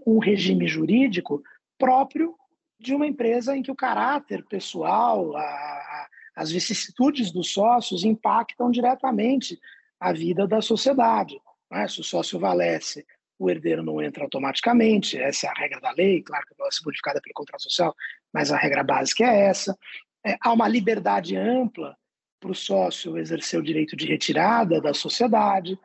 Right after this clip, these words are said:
a qualquer tempo, no caso da sociedade pro prazo indeterminado,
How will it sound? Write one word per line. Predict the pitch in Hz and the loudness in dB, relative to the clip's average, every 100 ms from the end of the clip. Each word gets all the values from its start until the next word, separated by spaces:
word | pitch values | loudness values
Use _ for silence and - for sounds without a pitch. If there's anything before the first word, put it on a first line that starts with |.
| _ _ _ | _ _ _
a | - | -18
qualquer | - 151 196 196 | -10 -6 -4 -2
tempo, | 233 226 214 - | 2 2 0 -4
no | 147 | -10
caso | 151 143 143 | -8 -8 -8
da | |
sociedade | 143 151 - 143 143 147 | -8 -6 -4 -2 -4 -4
pro | 156 | -6
prazo | 131 147 135 143 - - - - _ | -2 -2 -2 -4 -8 -14 -20 -20 _
indeterminado, | - 139 139 165 220 233 220 202 180 | -4 -4 0 4 6 6 6 4 2